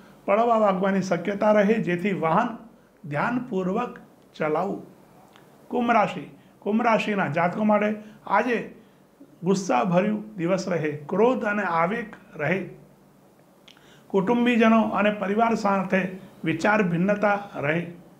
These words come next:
જેથી ક્રોધ અને આ-, એના ઉપર, ગુસ્સા ઉપર કાબુ રાખવું.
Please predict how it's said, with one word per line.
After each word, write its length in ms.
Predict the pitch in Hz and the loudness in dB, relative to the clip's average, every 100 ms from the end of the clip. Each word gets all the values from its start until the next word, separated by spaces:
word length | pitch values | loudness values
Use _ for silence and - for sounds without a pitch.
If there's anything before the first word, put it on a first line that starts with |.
| - - - - | -20 -20 -20 -4
જેથી 480 | 220 214 226 208 - - - - | 0 0 -2 -4 -8 -18 -20 -4
ક્રોધ 340 | 196 254 220 | 2 2 2
અને 180 | 190 202 | -2 -2
આ-, 240 | 175 175 - - - - - - - - | -4 -8 -12 -20 -20 -20 -20 -20 -20 -4
એના 120 | 180 | 0
ઉપર, 340 | 208 202 208 202 | 0 2 2 2
ગુસ્સા 340 | 160 156 240 | -2 -2 2
ઉપર 240 | 214 214 180 | 4 4 2
કાબુ 360 | 175 160 214 | 0 0 4
રાખવું. 440 | 220 202 240 247 | 4 2 -2 -6